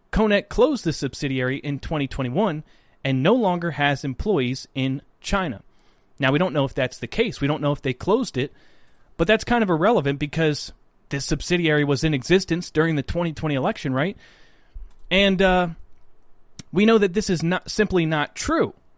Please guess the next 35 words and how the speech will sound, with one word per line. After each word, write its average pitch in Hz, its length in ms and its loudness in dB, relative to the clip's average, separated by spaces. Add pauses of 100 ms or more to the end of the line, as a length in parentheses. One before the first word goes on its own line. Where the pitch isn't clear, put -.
(180)
that 151 140 -2
they 165 80 4
use 147 340 0
test - 320 -2
data 139 220 0
or 120 140 -2
dummy 147 280 -2
data, 117 220 -4
because 139 400 -2 (180)
according 202 440 0
to 196 100 -2
the 175 120 -2
Los 160 300 0
Angeles 147 340 -2
District - 400 -4
Attorney, 208 540 -2 (1200)
you 165 140 2
know, 156 220 2
they 185 260 2
seized 208 460 -4
the 127 100 2
hard 220 320 0
drives. 131 400 0
They, 175 160 0 (240)
they 160 100 2
went 208 180 0
in 202 60 0
there 175 160 -2
and 143 100 -6
took - 380 -2
the 135 160 -4
computers 156 840 -4 (420)
and 160 180 -2
found 170 340 -2
that, 160 200 -4